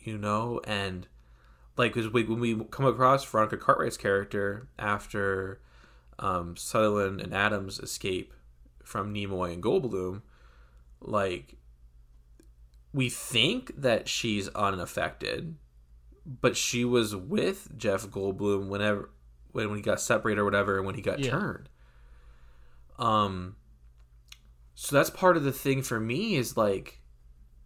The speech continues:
Speaker 1: 'cause at the end, like, obviously we know she didn't get changed because she came up to Don Sutherland character to say, "Hey, like, what's going on?"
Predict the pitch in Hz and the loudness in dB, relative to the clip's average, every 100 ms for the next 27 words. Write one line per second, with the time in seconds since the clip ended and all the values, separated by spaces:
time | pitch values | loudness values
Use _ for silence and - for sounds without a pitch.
0 | - - - - - - - - 143 135 | -20 -20 -20 -20 -20 -20 -14 0 8 8
1 | 127 117 156 175 123 - 104 113 107 110 | 8 4 4 4 2 2 6 6 4 0
2 | 98 - 110 175 131 - 101 92 113 139 | 0 2 4 4 2 -4 -6 -6 -10 -12
3 | - 107 110 - 117 107 104 - 101 95 | -6 -4 -4 -4 0 2 2 0 -2 0
4 | - 95 101 - - - 120 143 104 104 | -2 -4 -4 -4 -6 -6 0 2 2 0
5 | - 101 95 160 98 | -2 -2 4 6 4